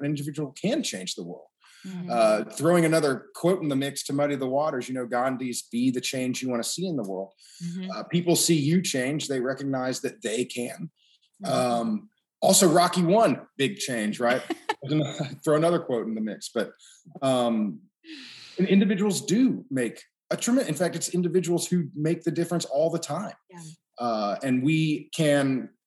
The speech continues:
Speaker 1: sort of to Wendy's point, look at this, this massive, uh, sea of changes that need to be made, or we can, uh, made by many, many people, or we can look at what we can do now as an individual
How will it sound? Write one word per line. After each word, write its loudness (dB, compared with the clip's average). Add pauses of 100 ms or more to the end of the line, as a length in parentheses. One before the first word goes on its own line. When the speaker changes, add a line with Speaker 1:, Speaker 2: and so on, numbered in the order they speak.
(260)
Speaker 1:
sort 0
of -6
to -2
Wendy's 0
point, -4 (560)
look 2
at -2
this, 0
this -2
massive, 0 (680)
uh, -2 (380)
sea 4
of -2
changes -2
that -4
need -4
to -10
be -2
made, 0
or 0
we 2
can, -2 (460)
uh, -8
made 4
by 6
many, 4
many -2
people, -2
or 2
we 0
can -4
look 0
at 0 (100)
what -4
we 0
can -2
do 0
now -4
as 0
an -2
individual -2